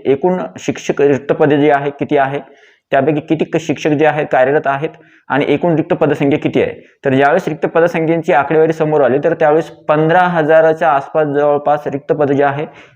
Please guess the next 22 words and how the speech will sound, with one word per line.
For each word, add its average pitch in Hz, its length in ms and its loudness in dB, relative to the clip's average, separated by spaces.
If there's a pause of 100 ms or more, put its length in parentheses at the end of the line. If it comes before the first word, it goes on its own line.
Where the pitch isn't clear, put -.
(160)
महाराष्ट्र 139 500 2
राज्यामध्ये 127 540 2
सद्यस्थितीमध्ये 147 1000 0
शिक्षकांची 165 840 0
आहे 151 300 0
जिल्हा 139 240 2
परिषदांमध्ये. 117 680 -4 (360)
त्याच्यामुळे 165 380 0
जे 165 60 2
आहे 156 220 0
ही 156 180 0
आकडेवारी 143 480 0 (420)
पवित्र 175 380 2
पोर्टलवर 143 520 0
शिक्षक 165 360 -6
भरती 156 300 0
दोन 139 160 0
हजार 139 140 0
पंचवीस 127 320 -2
साठी 127 180 0
येऊ 175 160 4
शकते. - 320 -6